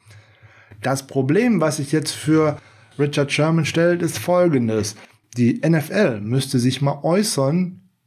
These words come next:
ob ihm denn eine Sperre droht. Wir kennen ja alle die, äh, berüchtigte Commissioners Exempt List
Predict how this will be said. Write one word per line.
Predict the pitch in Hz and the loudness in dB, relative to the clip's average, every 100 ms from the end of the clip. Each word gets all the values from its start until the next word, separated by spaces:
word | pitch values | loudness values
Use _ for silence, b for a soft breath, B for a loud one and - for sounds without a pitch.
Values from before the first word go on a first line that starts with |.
| - | -4
ob | 131 135 - | -2 -2 -2
ihm | 160 | 0
denn | 160 165 | 0 0
eine | 160 165 | 0 0
Sperre | 160 - 214 160 | 0 0 0 -2
droht. | 113 107 101 104 117 | -2 -2 -2 -4 -4
Wir | 113 | -4
kennen | 147 156 | -2 -2
ja | 147 | -2
alle | 143 143 | 0 0
die, | 127 135 | 2 2
äh, | 127 | 2
berüchtigte | 120 117 151 156 143 139 | 0 2 2 0 0 0
Commissioners | 135 135 127 147 151 143 139 | 0 0 0 0 2 2 0
Exempt | - 123 - 139 147 147 | -2 -2 0 -2 -2 2
List | 156 202 - - | 2 2 -2 -12